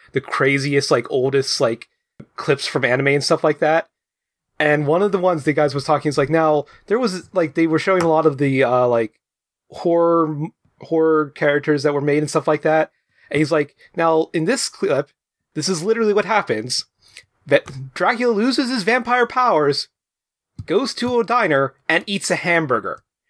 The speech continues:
And it just was just, like, <laughs> a, they, and it was carefully animated of Dracula just wandering into a diner and just, like, chewing into a hamburger. And, like, like, why did they spend so much time? Okay, I mean, they un-,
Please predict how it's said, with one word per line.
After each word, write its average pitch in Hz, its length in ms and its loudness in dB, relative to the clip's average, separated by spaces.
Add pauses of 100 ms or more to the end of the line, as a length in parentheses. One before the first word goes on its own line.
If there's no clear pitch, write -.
(120)
And 175 100 0
it 202 100 0
just 233 220 0
was 240 200 0
just, 240 240 0
like, 233 300 -2 (160)
<laughs> - 140 -10
a, 202 140 0 (420)
they, 220 220 4 (220)
and 226 180 0
it 269 100 0
was 240 140 -4
carefully 311 460 -2
animated 208 680 0 (220)
of 160 160 -2
Dracula 226 380 0
just - 280 -2
wandering 196 600 0
into 233 300 0
a 220 60 0
diner 220 360 0
and 165 180 -2
just, 170 140 -2
like, 170 240 -2
chewing 233 340 0
into 196 260 0
a 165 80 2
hamburger. 170 600 -2 (420)
And, 202 140 2
like, 220 240 0 (480)
like, 196 220 0 (100)
why 214 260 0
did 330 140 0
they 277 140 0
spend 247 260 -2
so 285 100 0
much 247 160 0
time? 233 280 0
Okay, 214 240 -2
I 196 100 2
mean, 202 260 -4
they 190 160 2
un-, 254 200 0